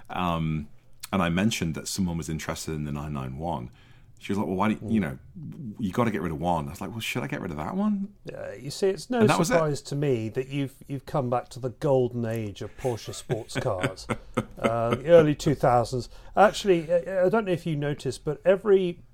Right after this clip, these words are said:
Speaker 2: Boxster and every nine eleven has basically followed the shape of that era since then. I don't know whether you noticed that, but it really is the golden era of, of, of, of Porsches. They all follow the basic shape of the nine nine six now.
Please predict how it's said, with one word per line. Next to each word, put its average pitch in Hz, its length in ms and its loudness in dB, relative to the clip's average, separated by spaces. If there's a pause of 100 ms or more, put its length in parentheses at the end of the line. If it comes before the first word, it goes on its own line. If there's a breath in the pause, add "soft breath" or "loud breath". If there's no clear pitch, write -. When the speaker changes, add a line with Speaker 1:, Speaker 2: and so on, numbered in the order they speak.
(200)
Speaker 2:
Boxster 175 520 4
and 127 100 -2
every 143 180 -4
nine 139 220 0
eleven 127 400 -2
has 117 120 -6
basically - 560 -6
followed 123 420 -2
the 131 80 -8
shape 123 420 -4
of 104 140 -12
that 110 160 -2
era 113 400 -8 (340 soft breath)
since - 360 -2
then. 123 300 2 (460)
I 135 40 -4
don't 139 140 -2
know 117 80 -8
whether 127 180 -2
you 117 100 -4
noticed 120 460 -8
that, 107 220 -10 (180)
but 131 240 -8
it 135 240 -10
really 143 300 -2
is 113 100 -6
the 123 100 -8
golden 123 400 -2
era 104 420 -4
of, - 160 -14
of, 117 180 -12 (180)
of, 123 240 -8
of - 160 -8
Porsches. 117 380 -8
They 131 100 -6
all 147 160 -2
follow 123 320 2
the 110 100 -6
basic 107 380 -8
shape 110 300 -6
of 110 60 -14
the 120 60 -12
nine 107 220 -10
nine 107 180 -12
six - 320 -14
now. 117 140 -12